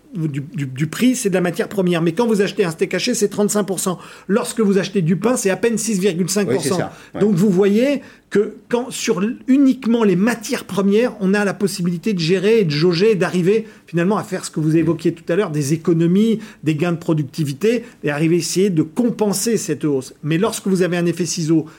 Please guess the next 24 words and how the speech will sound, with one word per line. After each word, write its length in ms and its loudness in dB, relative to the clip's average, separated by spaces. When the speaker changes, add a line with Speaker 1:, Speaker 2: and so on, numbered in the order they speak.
Speaker 1:
qui 120 -16
concerne 360 -4
l'énergie, 460 0
les 160 0
emballages 340 -2
carton, 380 -6
les 120 2
containers, 520 0
la 120 2
logistique, 640 0
là, 120 -2
ça 140 -4
devient 180 -4
compliqué. 500 -8
Speaker 2:
Et 140 0
ce 180 -4
sera 240 -6
plus 140 -2
douloureux 400 2
pour 220 -2
les 120 0
petites 460 -4
et 60 0
moyennes 300 0